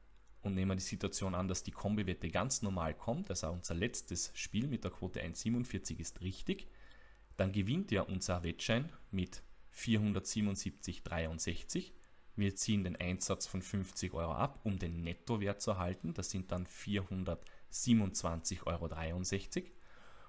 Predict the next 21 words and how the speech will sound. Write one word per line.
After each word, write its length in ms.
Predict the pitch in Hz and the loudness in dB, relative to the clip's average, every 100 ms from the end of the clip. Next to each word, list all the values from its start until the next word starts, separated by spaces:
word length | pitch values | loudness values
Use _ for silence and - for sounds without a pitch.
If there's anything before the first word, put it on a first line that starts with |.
| - | 0
Und 120 | 110 | 4
unsere 380 | 104 - 92 - | 4 4 2 2
Absicherung, 720 | 80 - - 107 135 147 170 | -2 2 2 4 4 2 2
die 120 | 98 | 0
haben 160 | 92 92 | 2 2
wir 120 | 90 | 2
dann 200 | 87 87 | 0 -2
in 160 | 92 90 | -4 -2
diesem 220 | 92 95 | -2 -2
Fall 220 | 95 87 | 0 2
logischerweise 680 | 90 92 92 85 82 - - | 2 2 0 2 0 0 -4
verloren, 540 | - 76 80 127 208 - - - - - - | -2 -2 0 -2 -2 -8 -14 -16 -18 -18 -4
hätten 320 | - 90 110 | -2 2 4
wir 100 | 101 | 4
hier 200 | 95 92 | 4 2
minus 500 | 98 127 139 101 - | 4 6 6 4 0
fünfundzwanzig 880 | - 95 90 87 - 78 - - - | 0 0 0 -4 -2 -4 -4 -8 -4
Euro. 300 | 82 117 208 - - - - - - | -2 -2 -4 -10 -20 -18 -18 -16 -6
Und 140 | 107 | 0
der 80 | 101 | 2
Gesamtnettogewinn 1300 | 90 85 92 90 135 107 117 - 131 120 123 185 | 2 2 4 2 2 2 2 2 2 4 4 2